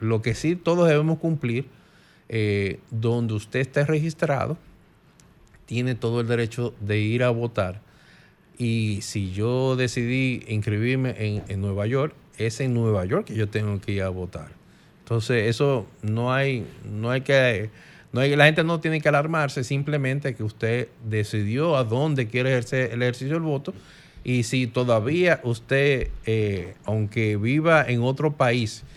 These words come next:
y no ha cambiado, eh, su lugar de votación, usted puede perfectamente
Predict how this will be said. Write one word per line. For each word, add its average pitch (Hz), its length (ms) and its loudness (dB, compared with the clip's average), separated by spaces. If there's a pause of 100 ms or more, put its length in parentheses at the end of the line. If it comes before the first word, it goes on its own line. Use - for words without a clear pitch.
(300)
y 117 120 -2
no 117 180 0
ha 135 100 0
cambiado, 131 800 2 (100)
eh, 104 340 0
su - 360 -4
lugar 113 400 4
de 143 80 2
votación, 135 560 -2
usted 113 240 -4
puede 127 300 -2
perfectamente 143 920 -2